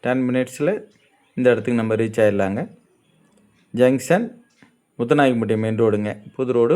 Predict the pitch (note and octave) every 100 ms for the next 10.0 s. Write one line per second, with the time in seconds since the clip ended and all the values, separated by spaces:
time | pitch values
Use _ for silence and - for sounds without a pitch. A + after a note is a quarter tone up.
0 | G#3+ C3+ A#2+ A#2 G#2+ G#2 G2+ G#2 G#2+ G#2
1 | G2+ E3 - - _ _ _ _ _ _
2 | _ _ _ - C#3 C#3 F3+ D#3+ D#3+ A#3
3 | F3 B2+ C#3 C3 B2 G#2+ G#2 G#2 - -
4 | A#1 - _ _ _ _ - A#2 A#2 F3+
5 | D3 A#2 A#2+ A#2 - - _ - A2 A#2
6 | A#2 C3+ F#3 G3 G#2 A2+ A2 G2+ F#2+ G2
7 | G2+ G3+ - _ _ _ _ _ _ _
8 | _ _ _ _ _ _ _ _ _ -
9 | C#3+ D#3+ D#3+ D#3 D#3+ D#3 C3+ C3 C#3 G3